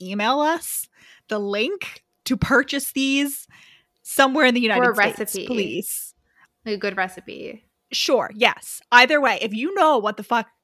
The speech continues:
Speaker 1: che-, a cheese straw is, I would love to know,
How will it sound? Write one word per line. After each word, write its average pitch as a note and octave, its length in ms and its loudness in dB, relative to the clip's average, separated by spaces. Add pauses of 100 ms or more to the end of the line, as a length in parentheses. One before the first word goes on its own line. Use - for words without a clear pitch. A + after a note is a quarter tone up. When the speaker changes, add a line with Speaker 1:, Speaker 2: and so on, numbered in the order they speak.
Speaker 1:
che-, - 300 -4
a A3 100 -2
cheese C#4+ 360 0
straw D#3+ 280 -6
is, - 440 -14 (320)
I G#3+ 200 0
would G3+ 260 -4
love A3+ 320 -2
to A#3+ 120 -6
know, A3 480 0